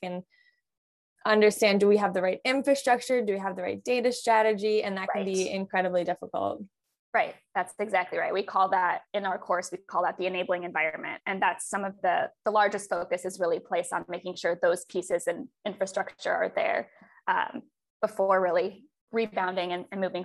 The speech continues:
Speaker 2: forward to sort of these edge technologies that kind of require a little bit more of an evaluation or critique before you can really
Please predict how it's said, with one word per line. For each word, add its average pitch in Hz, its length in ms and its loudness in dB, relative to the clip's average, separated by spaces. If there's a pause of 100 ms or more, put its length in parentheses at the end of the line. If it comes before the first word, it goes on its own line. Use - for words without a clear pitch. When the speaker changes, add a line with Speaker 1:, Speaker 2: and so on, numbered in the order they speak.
(140)
Speaker 2:
forward 175 340 0
to 175 260 -4
sort 185 220 -4
of 170 60 -2
these 165 260 -6
edge 185 180 0
technologies 175 600 -2
that - 180 -4
kind 269 220 0
of 247 40 2
require 214 300 0
a 185 60 6
little 202 180 4
bit 190 180 -2
more 190 460 0
of 185 140 -4
an 180 160 -12 (120)
evaluation 180 720 0
or 180 80 -6
critique 190 460 -8
before 190 260 -4
you 180 80 -2
can 196 160 -10
really 180 300 -2